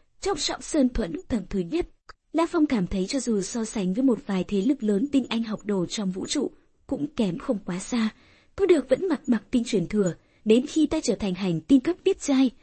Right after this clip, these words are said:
các nghị viên khác đối với ta căn bản không có sự uy hiếp. Thực lực tăng lên nhanh chóng khiến cho La Phong trong lòng có chút dao động,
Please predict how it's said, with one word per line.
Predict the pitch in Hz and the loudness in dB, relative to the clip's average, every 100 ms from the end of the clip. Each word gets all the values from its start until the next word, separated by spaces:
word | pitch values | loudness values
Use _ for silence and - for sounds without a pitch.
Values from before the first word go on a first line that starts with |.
| _ _ | _ _
các | - 427 | -6 -2
nghị | 330 - | -2 4
viên | 294 | 2
khác | 277 330 392 | 4 -2 0
đối | 220 | -2
với | 190 180 | 2 0
ta | 262 | 0
căn | 233 247 | -2 -2
bản | 208 196 143 | 0 -2 -4
không | - 190 | -4 -6
có | - | -4
sự | 190 - - | -6 -6 2
uy | 214 | 2
hiếp. | 185 220 349 - _ _ | 4 4 2 2 _ _
Thực | - 254 | -2 2
lực | 269 - | 2 2
tăng | 294 277 | 2 4
lên | 285 285 | 6 6
nhanh | 285 277 | 6 4
chóng | 247 202 | 2 -2
khiến | 220 208 196 | 0 0 0
cho | 233 | 0
La | 220 214 | -2 -2
Phong | - 226 | 0 0
trong | 214 208 | 0 -2
lòng | 190 165 156 | -2 -2 -4
có | 180 | -6
chút | - | -6
dao | - 269 | -4 -4
động, | 214 185 | 0 -2